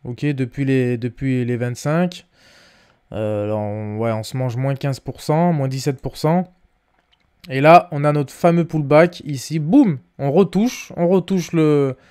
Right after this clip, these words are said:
euh, l'ancien support qui est devenu résistance, enfin, qui va devenir, enfin, qui est résistance maintenant, qui était résistance. Donc là, on voit que le prix, il a touché plusieurs fois la résistance des vingt et un six cents. C'était vraiment un,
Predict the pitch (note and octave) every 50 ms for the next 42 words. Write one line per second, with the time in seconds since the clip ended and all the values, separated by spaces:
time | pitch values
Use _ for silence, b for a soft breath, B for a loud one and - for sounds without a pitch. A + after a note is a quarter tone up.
0 | b b b b b b b b b b - - A#2 A#2 A2 A#2 B2+ C#3 E3+ F3
1 | D#3 - F#3 F3 F3 - F3 - - F3+ D#3+ - - D3 C3+ C#3 C#3+ D3 D3 C3+
2 | C#3 C3 C3+ C3 - - D#3+ E3 F#3 F#3 - - C#3+ A#2+ A2+ G#2+ - - E3 D#3+
3 | D3+ D#3 D3+ C#3+ C#3 C#3 C#3 - - - C3 A#2 A2 - - - F3 F3+ F3+ E3+
4 | C#3+ B2 C3+ A#2+ A2+ A2 - - E3 F3+ F3 - C#3 B2+ B2+ D3 F3 F#3+ - b
5 | b b b b b b b b b b b b b _ _ - - C3+ C#3+ D#3
6 | D#3+ - - F3+ F3 E3 C3+ C#3 B2+ B2+ B2 - - D3 D#3+ F#3+ G#3 - - -
7 | _ _ _ _ _ _ _ _ _ _ _ - G#2+ G#2 - B2 C3 B2+ A#2+ A#2+
8 | C3+ C3 - B2+ C3 - - - C#3+ C#3 B2 A2+ - - A2+ - B2 - - C3
9 | C3+ C#3 A#2+ - - C#3+ B2+ B2 A#2 B2 A#2 A#2 A#2 - - C#3 B2+ A2+ A#2 G#2+
10 | B2 A#2+ - - A#2+ A#2 - - - - - E3 F3 E3+ F3 - C3+ B2 B2 C3+
11 | D3 E3 E3+ D#3+ D3+ C#3 C3+ B2+